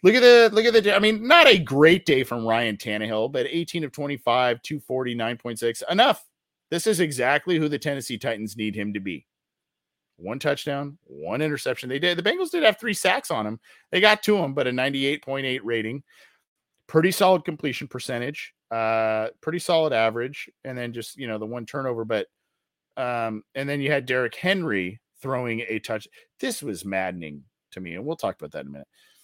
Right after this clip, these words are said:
Burrow, twenty of thirty, so he, he had forty, what, forty-nine passes last week, just thirty this week, a hundred sixty-five, five point five, just pedestrian as it gets, eighty point six rating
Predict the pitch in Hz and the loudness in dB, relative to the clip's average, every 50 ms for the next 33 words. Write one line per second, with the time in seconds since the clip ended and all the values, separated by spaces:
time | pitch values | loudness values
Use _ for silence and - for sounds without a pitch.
0 | _ _ _ _ _ _ _ _ - 127 151 185 190 190 190 190 - - 185 196 | _ _ _ _ _ _ _ _ -2 4 6 10 10 10 10 8 6 2 2 2
1 | 190 185 170 143 - - 214 202 196 160 131 123 120 - 131 120 127 131 120 123 | 2 2 2 0 2 4 4 6 6 4 4 0 0 0 -2 -2 -2 -2 -6 -8
2 | - - 135 143 151 165 147 117 - - - 170 196 220 214 180 160 - 151 156 | -8 -10 -4 0 0 0 0 0 -4 -6 -2 0 0 2 0 -2 -2 -2 -2 -2
3 | 117 175 - 170 170 175 175 180 175 175 156 165 165 165 156 - 147 123 120 120 | -2 -2 -2 -2 -2 0 0 0 -2 -2 0 2 2 2 2 0 -4 -2 -2 0
4 | 143 135 - - 101 92 - - - _ _ - 131 120 - - - 170 175 170 | 0 -2 -4 -6 -8 -8 -8 -12 -20 _ _ -8 -8 -8 -6 -4 -2 0 0 0
5 | 147 117 110 120 127 - - 104 98 95 - 85 98 147 139 135 131 - - 120 | 0 -2 -2 -2 -4 -4 -4 -6 -6 -6 -8 -10 -10 -8 -8 -8 -8 -10 -10 -10
6 | - - 110 101 - 101 90 90 90 90 90 - - 117 120 113 - 113 104 98 | -8 -8 -10 -6 -2 0 0 0 0 -2 -4 -4 -4 -4 -4 -6 -6 -8 -8 -6
7 | - - 92 92 92 92 - _ _ _ _ - - 160 147 - - - 131 110 | -4 -4 -2 -2 -2 -2 -4 _ _ _ _ -4 -2 -2 -2 -2 -6 -8 -8 -8
8 | 98 104 107 _ - 127 120 - - - - 123 104 95 90 87 87 85 - _ | -8 -10 -10 _ 0 2 2 2 0 -6 -6 -6 -4 -4 -4 -6 -8 -10 -14 _
9 | _ _ - 110 98 101 87 92 104 95 90 87 - - - - 120 117 110 107 | _ _ -12 -10 -10 -10 -8 -8 -6 -6 -6 -8 -10 -12 -10 -8 -6 -6 -8 -8
10 | - 110 104 95 90 - - 95 90 - - 87 82 78 67 64 65 78 | -8 -10 -10 -10 -10 -8 -8 -10 -10 -10 -12 -12 -12 -12 -14 -16 -20 -20